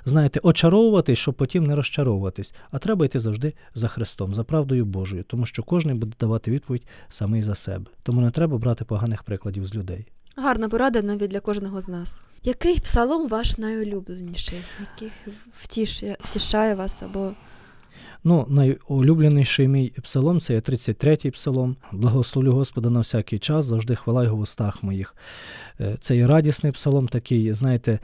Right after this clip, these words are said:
Speaker 1: е, е, е, ці слова мене дуже надихають, підносять мій дух. Хоча я люблю інші псалми, я взагалі, е, е, псалтир люблю читати. Там є псалми на різні випадки.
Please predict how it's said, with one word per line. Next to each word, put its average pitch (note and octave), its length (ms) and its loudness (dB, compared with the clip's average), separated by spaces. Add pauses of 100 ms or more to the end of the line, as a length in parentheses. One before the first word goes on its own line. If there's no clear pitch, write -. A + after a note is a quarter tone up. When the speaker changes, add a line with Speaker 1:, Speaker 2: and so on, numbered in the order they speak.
Speaker 1:
е, A#2+ 60 -2
е, B2+ 440 4
е, B2+ 220 2
ці - 160 -2
слова C#3+ 260 4
мене C#3 180 4 (420)
дуже B2 480 2
надихають, A#2+ 640 2
підносять B2+ 640 0
мій A2+ 140 2
дух. D#3+ 240 2
Хоча F3+ 360 4
я E3 200 4
люблю C#3+ 260 2
інші E3 360 4
псалми, D3 360 0
я B2 100 2
взагалі, B2 440 2
е, B2+ 40 -4
е, B2+ 300 -2 (440)
псалтир C#3 560 0
люблю B2 360 2
читати. C#3+ 600 -2 (140)
Там B2+ 200 0
є A#2 220 4
псалми A#2 380 0
на A#2 120 4
різні D3 260 2
випадки. C3 640 -2